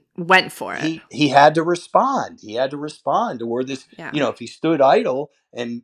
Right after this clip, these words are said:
Speaker 2: and mute, the judge could have ruled in Dick's favor. But he, he was very clear and concise. "We've turned this over now. We've turned this over before.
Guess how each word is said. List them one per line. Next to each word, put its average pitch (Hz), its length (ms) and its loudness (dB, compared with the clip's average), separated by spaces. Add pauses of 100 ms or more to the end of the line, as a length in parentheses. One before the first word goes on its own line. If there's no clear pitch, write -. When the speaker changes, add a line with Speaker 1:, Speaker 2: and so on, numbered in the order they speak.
Speaker 2:
and 123 160 -4
mute, 180 440 -2
the 151 100 -4
judge 143 340 0
could 311 180 -2
have - 120 -8
ruled 107 280 -4
in 95 120 -18
Dick's 101 220 -14
favor. 98 400 -4 (340)
But 131 200 4
he, 170 300 -4 (340)
he 175 220 0
was 139 220 -2
very 151 400 2
clear 180 680 0
and 165 180 -6
concise. 139 680 -2 (340)
"We've 127 240 -2
turned 170 340 0
this 190 200 -4
over 170 380 4
now. 147 400 -2
We've 123 260 -10
turned 165 260 -4
this 170 200 -6
over 165 280 0
before. 131 760 -4